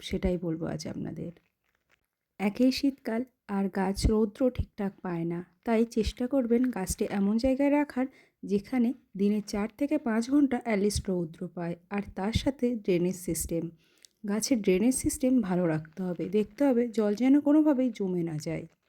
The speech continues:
আর যাদের তেজপাতা গাছ একদমই বাড়ছে না বা পাতা ফেলে দিয়ে শুধু গাছটাই দাঁড়িয়ে আছে, তাদের জন্য বলবো গাছের গোড়াটা একটু খুঁচিয়ে দিন চারিদিক দিয়ে, আর সেখানে গোবর সার দিতে পারেন। তারপরও আপনার গাছও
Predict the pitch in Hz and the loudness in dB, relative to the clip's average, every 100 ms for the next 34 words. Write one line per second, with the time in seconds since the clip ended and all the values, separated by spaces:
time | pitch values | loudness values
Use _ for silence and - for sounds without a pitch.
0 | _ _ _ _ _ _ 208 202 202 190 | _ _ _ _ _ _ 0 0 2 2
1 | 196 254 320 311 - 330 311 285 277 - | 4 4 2 0 -2 -2 0 0 -2 -8
2 | 202 202 - 247 277 214 190 - - 185 | -8 -6 -2 4 4 4 0 -2 -2 -2
3 | 180 196 _ _ - 220 240 277 - 214 | -4 -8 _ _ -6 0 0 -2 -4 -4
4 | 240 240 220 262 277 247 269 - 226 220 | -2 0 4 6 6 4 2 0 0 0
5 | 196 - 226 208 185 170 165 175 170 - | -4 -4 -2 -2 -2 -2 -2 -4 -6 -8
6 | 196 - 180 170 226 208 269 302 302 277 | -10 -8 -6 2 2 4 6 6 6 4
7 | 247 - _ 208 196 196 - 233 190 202 | 2 -2 _ 0 2 4 4 2 2 2
8 | 202 277 269 294 - - 254 - 226 202 | 2 0 -2 -4 -8 -8 -8 -2 -2 2
9 | 196 175 175 165 180 170 175 - 180 175 | 0 0 -2 -2 -2 -2 -6 -8 -4 -4
10 | - 202 - 233 285 269 254 208 196 190 | -6 -6 0 2 4 4 4 2 2 4
11 | 190 - 180 156 160 156 160 160 160 - | 0 -2 -4 -4 -6 -8 -8 -6 -6 -2
12 | 208 202 240 240 202 226 247 262 320 - | 0 4 4 4 2 0 0 2 0 0